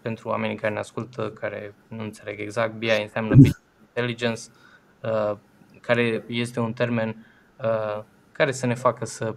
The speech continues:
părem mai inteligenți când vorbim despre toate K P I-urile care ar trebui să le măsurăm într-un business și să le vedem constant.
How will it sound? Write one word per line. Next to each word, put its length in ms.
părem 240
mai 140
inteligenți 760
când 220
vorbim 360
despre 320
toate 300
K 60
P 260
I-urile 400
care 160
ar 60
trebui 220
să 140
le 80
măsurăm 460
într-un 320
business 420
și 380
să 220
le 180
vedem 280
constant. 540